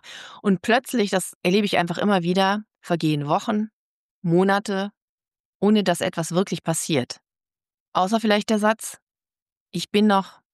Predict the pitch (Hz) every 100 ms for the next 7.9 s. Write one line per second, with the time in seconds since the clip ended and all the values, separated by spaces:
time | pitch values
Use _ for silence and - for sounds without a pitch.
0 | _ _ - 175 170 170 220 180 - -
1 | - - - - 165 _ _ _ _ _
2 | _ _ - _ _ _ _ - 214 240
3 | 226 220 262 240 240 - 208 208 220 214
4 | - 196 190 175 165 - - - 143 -
5 | _ _ _ _ _ - _ 185 214 208
6 | - 240 247 214 190 - 185 190 233 -
7 | 190 185 - 180 - - 151 123